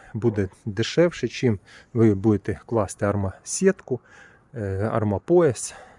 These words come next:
Це все, чесно скажу, Фількіна е, контора. Проволочку закладуйте і забудете, що таке, е, тріщини. Ось у мене. У мене ось тут закладена. А, і він каже: «Дивись». А я ж дивлюся: там дім, там будинок, там ще.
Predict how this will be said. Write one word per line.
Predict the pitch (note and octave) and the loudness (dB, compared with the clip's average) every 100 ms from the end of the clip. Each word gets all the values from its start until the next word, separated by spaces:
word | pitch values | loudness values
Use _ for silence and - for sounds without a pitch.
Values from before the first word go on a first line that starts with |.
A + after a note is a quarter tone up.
| _ - | _ -10
Це | - A#2+ | -4 -4
все, | - B2 G2+ | -4 -4 -4
чесно | - - - G#2 | -6 -12 -10 -12
скажу, | - F#2+ G#2+ | -10 -8 -8
Фількіна | - G#2 - G2+ F#2 _ _ - _ - | -6 -8 -6 -10 -10 _ _ -20 _ -14
е, | A2 F#2+ F#2+ | -10 -8 -6
контора. | A2+ G2+ F2+ F2 - | -6 -6 -10 -12 -10
Проволочку | - B2+ G2+ F#2 F2+ - F#2 | 0 2 2 -2 -6 -10 -8
закладуйте | G#2+ D3+ D#3+ A2 G#2 G#2 - | -4 -2 -2 -4 -8 -10 -8
і | A2+ | -8
забудете, | G#2 A2 A2 C3 A2 - | -2 -2 0 -2 -4 -6
що | - - | -8 -8
таке, | - - A#2 G#2 - - - - - | -8 -8 -4 -6 -6 -20 -16 -12 -8
е, | F#2+ | -8
тріщини. | - G#2+ - - F#2+ F2 | -2 -4 -2 -8 -8 -4
Ось | B2+ - | -6 -4
у | G2+ | -4
мене. | F#2 E2+ E2+ - - | -6 -10 -16 -16 -4
У | |
мене | D#3 F3+ A2+ | 2 2 2
ось | G2 | -2
тут | - A2 - - | -4 -6 -6 -8
закладена. | A2 B2+ G#2+ F#2+ F#2+ G2+ A2+ _ - - - | -6 -2 -2 -4 -6 -8 -10 _ -20 -18 0
А, | C#3+ G#2 | 2 4
і | A2 | 6
він | D#3+ | 4
каже: | - A#2+ G2 G2+ | 4 -2 0 -2
«Дивись». | G2 B2+ A#2+ G#2+ - - - | 2 6 6 4 -4 -12 -6
А | G#2 | -2
я | G#2 G2 | 0 -2
ж | G2+ | -2
дивлюся: | G2 B2 D3 - - _ - - _ | -2 -2 -2 -6 -12 _ -20 -20 _
там | D3 D#3 C3+ | -2 0 0
дім, | A2 A#2 G#2+ - - | 0 -2 -2 -6 -6
там | C#3 C3 | -4 0
будинок, | A2+ G#2+ G#2 G2 - | 0 0 -2 -2 -6
там | C#3+ C#3+ B2+ | -4 -4 -6
ще. | - A#2 | -2 -4